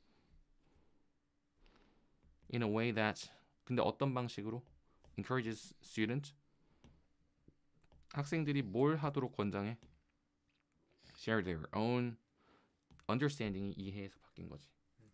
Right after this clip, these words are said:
interpretation. 그들 자신의 이해를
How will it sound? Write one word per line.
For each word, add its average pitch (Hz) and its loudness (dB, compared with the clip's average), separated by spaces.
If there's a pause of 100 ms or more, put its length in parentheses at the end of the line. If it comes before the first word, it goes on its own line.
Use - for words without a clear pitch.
(280)
interpretation. 85 -8 (680)
그들 120 -2
자신의 107 -2
이해를 98 -4